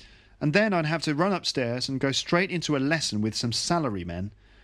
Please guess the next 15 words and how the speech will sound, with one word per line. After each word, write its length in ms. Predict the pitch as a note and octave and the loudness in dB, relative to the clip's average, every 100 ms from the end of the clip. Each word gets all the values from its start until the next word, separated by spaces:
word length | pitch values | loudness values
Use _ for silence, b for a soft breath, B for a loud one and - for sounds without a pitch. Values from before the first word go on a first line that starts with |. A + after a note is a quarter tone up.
| b b - | b b -2
and 120 | C3 | 0
I'd 120 | C#3 | 0
have 200 | C#3 D#3 | -2 -2
to 100 | C#3 | -2
sit 340 | - - F#3+ | 0 0 -2
there 200 | C3 A#2 | -2 -2
sweating 600 | A2 - - E3+ C#3+ C#3+ | -2 -2 2 0 0 -2
and 220 | B2+ A#2 A#2+ | -2 -2 0
wiping 380 | D3 D3+ D3 | 0 0 -2
off 180 | C3+ B2 | -2 -2
the 80 | B2+ | -4
saliva 600 | - C3+ B2 C#3 B2+ G#2 | -2 0 0 0 -2 -4
from 240 | - A2+ | -4 -2
my 120 | G#2+ G#2+ | 0 -2
shirt 540 | - D3+ G#2 F#2+ | 0 0 -2 -4